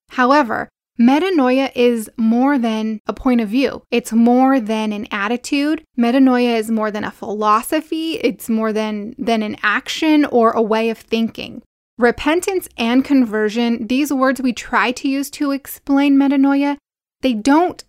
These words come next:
depict the fullness of metanoia, because this is what metanoia actually means.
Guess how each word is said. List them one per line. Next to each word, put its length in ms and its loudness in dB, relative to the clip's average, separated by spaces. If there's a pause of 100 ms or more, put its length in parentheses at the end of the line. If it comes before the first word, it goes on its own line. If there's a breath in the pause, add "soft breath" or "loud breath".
depict 640 -8
the 100 -2
fullness 960 0
of 200 -6
metanoia, 640 -4 (440)
because 540 -4
this 320 -2
is 100 -2
what 180 2
metanoia 720 0 (180)
actually 580 -6
means. 400 -12